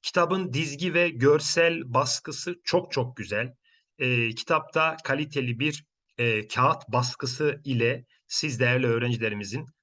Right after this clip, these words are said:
daha zevkli, eğlenceli, öğretici bir şekilde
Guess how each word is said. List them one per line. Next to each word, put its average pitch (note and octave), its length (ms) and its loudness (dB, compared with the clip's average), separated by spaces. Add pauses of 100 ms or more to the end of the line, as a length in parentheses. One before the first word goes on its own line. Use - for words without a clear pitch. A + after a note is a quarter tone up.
(180)
daha A#2+ 240 0
zevkli, A#2+ 500 -2
eğlenceli, A#2 840 0
öğretici B2 680 0
bir A#2 140 0
şekilde A2+ 680 -2